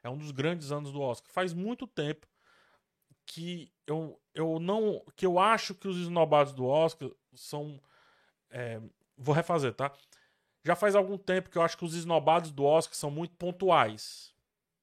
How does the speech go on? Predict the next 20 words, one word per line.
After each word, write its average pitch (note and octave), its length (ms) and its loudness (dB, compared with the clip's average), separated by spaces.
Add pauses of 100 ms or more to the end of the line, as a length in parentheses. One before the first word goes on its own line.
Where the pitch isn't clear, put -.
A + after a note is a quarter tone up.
(800)
Esse G3 380 2
ano F3 280 0
eu D#3 60 2
acho D3+ 240 0
que - 60 -14
os D#3+ 100 -10
esnobados C#3+ 600 -2
do B2 120 -6
Oscar C3 320 -2
não C#3 300 -8
são B2+ 420 -10 (240)
pontuais. A#2 800 -8 (640)
Não D#3+ 320 0
sei F3+ 340 0
porque F3+ 300 -6
a D#3 60 4
academia D3 500 -4
não C#3+ 320 -6
está D#3 340 -2
flertando E3+ 880 -4